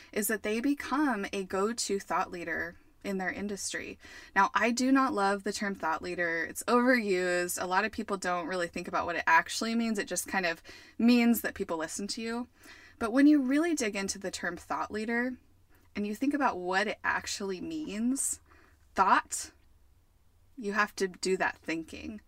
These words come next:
And when you write a book, you think a lot. So not only are you taking that journey internally through, through that thought process, uh, the entire thought process and execution of the book,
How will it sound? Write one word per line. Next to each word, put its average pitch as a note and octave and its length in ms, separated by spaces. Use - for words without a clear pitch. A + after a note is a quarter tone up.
And G#3+ 360
when G3+ 300
you A3+ 140
write G3 200
a F#3+ 80
book, F#3 480
you G#3+ 220
think C#4+ 320
a G#3+ 80
lot. F3 840
So B3 300
not B3 300
only C#4 480
are G3 120
you G3 180
taking G3 480
that F3+ 180
journey F3+ 540
internally A#3 760
through, F#3+ 640
through G3+ 180
that F3+ 200
thought F3 240
process, A#3 720
uh, F#3 320
the F3+ 520
entire G3 500
thought A3+ 280
process F3 480
and E3 140
execution F#3+ 640
of F#3 140
the F#3+ 80
book, G3+ 360